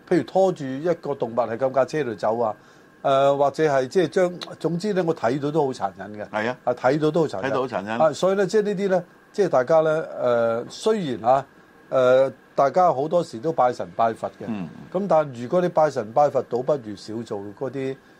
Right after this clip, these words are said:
Speaker 1: 即係所謂傷天害理嘅事啦。
Speaker 2: 嗱，同埋頭先講
Speaker 1: 啊。
Speaker 2: 屠宰啊嘛，我覺得呢，屠宰一個動物先去煮佢呢就好啲。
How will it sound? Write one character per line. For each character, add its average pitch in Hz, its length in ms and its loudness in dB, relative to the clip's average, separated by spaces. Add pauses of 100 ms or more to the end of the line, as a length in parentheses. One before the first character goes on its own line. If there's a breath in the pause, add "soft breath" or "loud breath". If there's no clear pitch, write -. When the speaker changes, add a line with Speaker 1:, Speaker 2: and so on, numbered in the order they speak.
(260 soft breath)
Speaker 1:
即 165 120 -2
係 139 60 0
所 120 160 0
謂 117 260 0
傷 139 200 -2
天 139 180 -6
害 104 160 -4
理 107 120 -8
嘅 110 140 -6
事 104 220 -12
啦。 120 320 -4
Speaker 2:
嗱， - 20 -10
同 107 120 -8
埋 104 120 -2
頭 107 120 -2
先 110 80 2 (100)
講 127 180 -2
Speaker 1:
啊。 135 60 -10 (560)
Speaker 2:
屠 95 180 -8
宰 92 140 -4
啊 120 220 2
嘛， 107 140 -6 (440 loud breath)
我 139 280 -2
覺 147 120 -4
得 156 180 -4
呢， 160 140 -6 (480 soft breath)
屠 107 340 -4
宰 104 160 -4 (180)
一 160 40 0
個 143 80 -8
動 110 200 -6
物 104 120 -4
先 131 340 -8 (340)
去 107 140 -8 (100)
煮 104 400 -8
佢 92 120 0
呢 107 100 -8 (400 loud breath)
就 101 80 -10
好 92 120 -4
啲。 107 280 -6